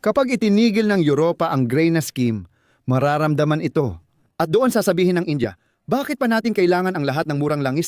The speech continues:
na ito? Saan pa natin ito ibebenta? Hindi ito bibilhin ng China." Wakas.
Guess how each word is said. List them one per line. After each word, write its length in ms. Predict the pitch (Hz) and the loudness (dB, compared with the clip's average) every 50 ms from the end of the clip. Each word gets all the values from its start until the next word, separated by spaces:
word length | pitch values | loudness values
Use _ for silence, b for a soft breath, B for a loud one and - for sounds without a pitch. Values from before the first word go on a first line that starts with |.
| 160 | -4
na 80 | 165 170 | -4 -2
ito? 240 | - 185 180 110 - _ _ _ _ _ _ _ - | -2 -2 -2 -4 -6 _ _ _ _ _ _ _ -10
Saan 240 | - - 277 294 262 | -4 -2 -2 0 2
pa 160 | 269 262 240 | 2 4 4
natin 240 | 262 262 254 247 233 | 4 4 2 2 0
ito 240 | 220 - 208 214 | 2 2 0 2
ibebenta? 560 | 196 151 165 147 139 139 127 113 - 104 - - _ _ _ _ | 2 0 0 0 0 0 -2 -2 -4 -8 -12 -12 _ _ _ _
Hindi 320 | - 170 175 202 226 220 220 | -2 -2 0 0 0 0 0
ito 80 | 208 | 0
bibilhin 480 | 170 233 285 226 247 226 202 220 214 202 | 2 2 0 2 2 2 2 2 2 2
ng 80 | 202 180 - | 0 0 0
China." 400 | - 240 233 156 113 98 - - _ _ _ _ _ _ _ _ _ _ _ _ - | 2 2 2 2 0 -4 -6 -14 _ _ _ _ _ _ _ _ _ _ _ _ -2
Wakas. 560 | 120 120 110 - 127 117 95 - - - - | 0 0 0 0 0 0 -2 -4 -8 -12 -16